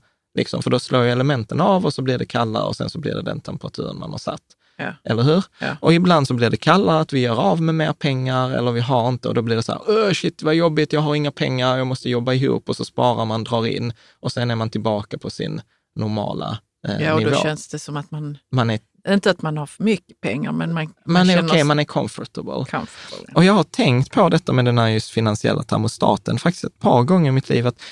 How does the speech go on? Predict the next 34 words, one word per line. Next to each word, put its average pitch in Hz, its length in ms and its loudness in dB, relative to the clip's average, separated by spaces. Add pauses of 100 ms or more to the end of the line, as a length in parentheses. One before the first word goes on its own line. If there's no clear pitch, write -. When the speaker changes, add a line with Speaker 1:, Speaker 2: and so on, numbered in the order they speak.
(140)
Speaker 1:
för - 120 -2
jag 151 80 4
kommer 170 160 4
ihåg 151 60 6
när 139 80 4
vi 156 60 4
var 165 80 4
studenter, - 420 -2
då 135 60 4
var 135 160 4
tjugotusen, - 760 -2
det - 60 -4
var 127 200 -2 (420)
sjukt 127 420 0
mycket 113 360 -6
pengar. - 240 -6
Det 127 60 -2
var 127 80 0
typ - 180 -6
så 202 60 4
här 214 60 4
Speaker 2:
Mm. 170 120 -2
Speaker 1:
två - 200 -2
och 110 260 2
ett 107 100 -8
halvt - 420 -4
studiemål, 104 1040 -4
alltså 117 220 0
två - 120 0
och 113 60 4
en 107 80 0
halv 104 260 0
månaders 104 600 -2
studiemedel. - 960 -4